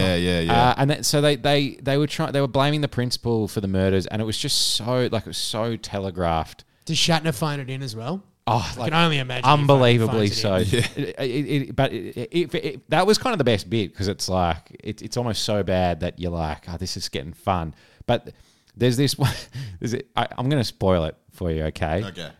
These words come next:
Speaker 2: The, so there's this one story where Santa, uh, and his elves, his elves have, like, I don't know, fucking turned into zombies or something.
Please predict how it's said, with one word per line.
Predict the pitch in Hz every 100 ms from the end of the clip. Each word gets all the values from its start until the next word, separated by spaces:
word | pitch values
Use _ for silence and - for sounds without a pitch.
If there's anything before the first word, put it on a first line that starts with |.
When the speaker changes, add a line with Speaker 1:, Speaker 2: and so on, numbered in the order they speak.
| _
Speaker 2:
The, | 113 117
so | 131 120
there's | 117 113
this | 127 -
one | 139 151
story | 147 - 117 110 95
where | 85 92 92 90 87 85 - _ _ _ _ -
Santa, | - 156 147 - 160 - 139 _ _ _ -
uh, | 98 98 98 101
and | 101
his | 98 85 -
elves, | 110 104 82
his | 92 92
elves | 110 123 120
have, | 123
like, | 117 110 101 92 - - _ _ _ _ _ _ _ _ -
I | 107
don't | 98
know, | 95 85
fucking | 98 - 90
turned | 104 101
into | 110 104 98
zombies | 82 82 85 123 156 160 -
or | 117 135
something. | - 139 135 143